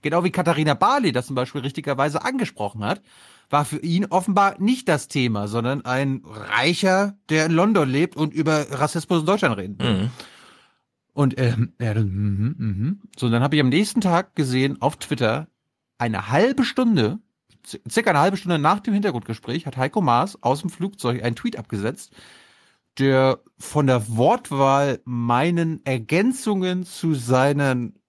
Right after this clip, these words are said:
Speaker 1: äh, Ausführungen in der P K sehr geähnelt hat.
Speaker 2: Mhm.
Speaker 1: Und da war ich dann, war ich überrascht, dass man so leicht den Außenminister Deutschlands, äh, für <laughs> überzeugen kann, sich da nochmal zu äußern.
Speaker 2: Ja,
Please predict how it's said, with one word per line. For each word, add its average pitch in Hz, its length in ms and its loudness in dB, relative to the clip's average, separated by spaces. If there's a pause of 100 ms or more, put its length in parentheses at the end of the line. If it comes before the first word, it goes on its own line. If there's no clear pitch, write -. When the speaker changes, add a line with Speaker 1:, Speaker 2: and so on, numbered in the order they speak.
(340)
Speaker 1:
äh, 123 60 -8
Ausführungen 127 760 0
in 120 60 -2
der 120 80 0
P 127 200 -2
K 131 240 0
sehr 127 380 2
geähnelt 160 460 -2
hat. 120 200 -6 (100)
Speaker 2:
Mhm. 101 60 -20 (680)
Speaker 1:
Und - 180 -8
da 127 120 -2
war 123 100 0
ich 135 60 -4
dann, 131 380 -8
war 143 160 2
ich 156 60 -2
überrascht, 135 580 -2 (340)
dass 127 140 -4
man 139 140 4
so 139 180 4
leicht 143 460 2
den 139 380 -2
Außenminister 131 680 0
Deutschlands, 143 760 0
äh, 135 300 -2 (760)
für - 280 -6 (520)
<laughs> - 600 -14
überzeugen 139 460 2
kann, 135 300 0
sich 123 140 -8
da 131 100 -2
nochmal 117 300 -2
zu - 140 -16
äußern. 76 320 -18
Speaker 2:
Ja, 117 360 2